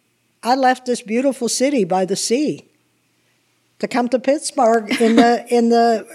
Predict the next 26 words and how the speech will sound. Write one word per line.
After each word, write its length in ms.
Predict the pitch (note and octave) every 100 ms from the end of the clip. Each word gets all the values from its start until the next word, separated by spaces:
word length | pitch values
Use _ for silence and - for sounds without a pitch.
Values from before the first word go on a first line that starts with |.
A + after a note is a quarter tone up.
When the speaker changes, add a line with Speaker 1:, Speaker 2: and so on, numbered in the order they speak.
| - -
Speaker 1:
back 360 | F#3+ A#3+ C4 B3
when 140 | A#3+
it 140 | A#3+
was, 400 | A#3 A3 - -
you 180 | - A#3
know, 160 | G#3 G3+
smoggy 680 | - G3+ G3+ A3+ A3 A#3 A3+
and, 320 | A3 G#3 G#3 _ _ _ _ _ _ _ -
and 160 | G3
dusty 500 | F#3+ G#3+ - - B3
and 160 | A#3 G3
all 200 | G3 F#3+
that, 360 | F#3 F#3+ G#3+ A3+
Speaker 2:
And 100 | A#3
Speaker 1:
you 60 |
Speaker 2:
you, 60 | A3+
Speaker 1:
know. 180 | G3 G#3
Speaker 2:
you 60 |
probably 220 | G#3+ F3+
couldn't 180 | F3+ F3+
see 180 | F#3 F3
the 120 | F3
sun 300 | F3+ F#3+ F#3+
some 220 | F3+ D#3+
days. 340 | E3 E3 F3 - _
Speaker 1:
Right. 480 | G#3+ B3+ E4 G#3+ F#3